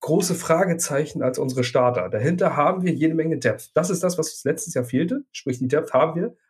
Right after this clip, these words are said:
aber die Qualität der Starter ist, ist rein spekulativ. Die ist nur theoretisch vorhanden. Ähm, wenn dieses Duo, Dwayne Brown und Mekhi Becton, nicht sticht, dann sieht's nicht gut aus für die Jets. Und dann haben wir ein Problem über die Edges und dann werden uns, äh, bessere, äh,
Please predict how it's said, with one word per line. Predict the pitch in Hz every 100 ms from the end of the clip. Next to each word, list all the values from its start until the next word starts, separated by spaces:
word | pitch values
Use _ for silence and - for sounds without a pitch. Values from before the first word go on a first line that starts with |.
| -
aber | 127
die |
Qualität | - 160 147 -
der | 170
Starter | 160 180 202 139 120
ist, | 120 -
ist | 120 - -
rein | 190
spekulativ. | 208 - 165 170 151 143 107 - _ _ _
Die | 156
ist | 135
nur | 196 196
theoretisch | 180 160 165 175 -
vorhanden. | 90 90 87 - _ _ _ - _ _
Ähm, | 139 135 135 127 _ _ _ _ _ _ _ _ -
wenn | 143
dieses | 151 220 220 -
Duo, | 196 180 127 117 113
Dwayne | 120 160 170
Brown | 143 139 156 160
und | - 139
Mekhi | 143 156
Becton, | 139 160 - 123
nicht | 180 185
sticht, | - 160 - - _ _ _ _ _ _ _
dann | 123 120
sieht's | 160 175
nicht | 170 -
gut | -
aus | - -
für | 92
die |
Jets. | 87 92 -
Und | 127 123
dann | 139
haben | 160 160
wir |
ein | 147
Problem | - 127 160 175
über | 160
die | 147
Edges | 160 165 170 170
und | 135
dann | 127
werden | 147 -
uns, | 139 131 - _ _ -
äh, | 131
bessere, | 127 160 165 147 143 139 -
äh, | 135 127